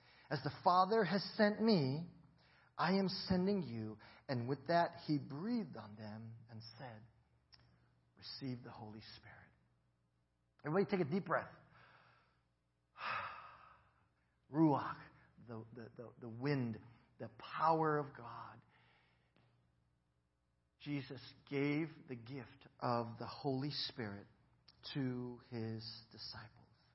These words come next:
The third person of the Trinity,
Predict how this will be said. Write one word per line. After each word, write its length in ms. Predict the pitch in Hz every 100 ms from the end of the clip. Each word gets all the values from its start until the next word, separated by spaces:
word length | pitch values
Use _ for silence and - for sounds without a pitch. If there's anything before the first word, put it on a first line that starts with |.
| _ _ _ -
The 80 | 147 -
third 300 | 214 226 -
person 480 | 208 165 - 117 117 - - _
of 400 | 143 143 151 151 139 135
the 80 | 135 131 -
Trinity, 480 | 139 127 - 110